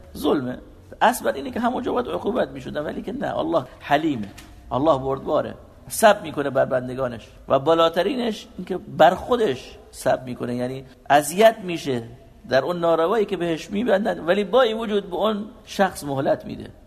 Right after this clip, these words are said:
«و یرزقه»، روزی هم بهشون می‌ده، روزی رو ازش قطع نمی‌کنه. علما اینجا یک مسئله بهش اشاره می‌کنن، می‌گن که اینجا ما باید یاد بگیریم از این حدیث که انتقام را ترک کنیم. ترک کردن انتقام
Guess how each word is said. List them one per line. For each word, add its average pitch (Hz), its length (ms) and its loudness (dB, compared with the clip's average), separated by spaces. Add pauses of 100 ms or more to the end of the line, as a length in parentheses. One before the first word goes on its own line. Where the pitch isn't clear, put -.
(180)
«و 151 160 2
یرزقه»، 165 640 2 (160)
روزی 202 280 -2
هم 269 160 0
بهشون 247 300 -6
می‌ده، 196 260 -8 (500)
روزی 156 220 -2
رو 185 80 2
ازش 180 240 -4
قطع 208 300 -2
نمی‌کنه. 135 400 -8 (380)
علما 147 400 -2 (300)
اینجا 120 220 -6
یک 131 200 -6
مسئله 131 360 -4
بهش 127 160 -8
اشاره 123 240 -6
می‌کنن، 120 300 -8
می‌گن 139 260 -10
که 139 260 -8 (440)
اینجا 151 280 -2
ما 165 120 -2
باید 139 220 2
یاد 160 260 0
بگیریم 113 320 -10 (180)
از 120 180 -4
این 139 120 -8
حدیث 139 500 -8 (480)
که 160 180 -2
انتقام 175 500 0
را 175 100 2
ترک 143 420 0
کنیم. 107 180 -8 (260)
ترک 147 240 4
کردن 165 360 0
انتقام 139 720 0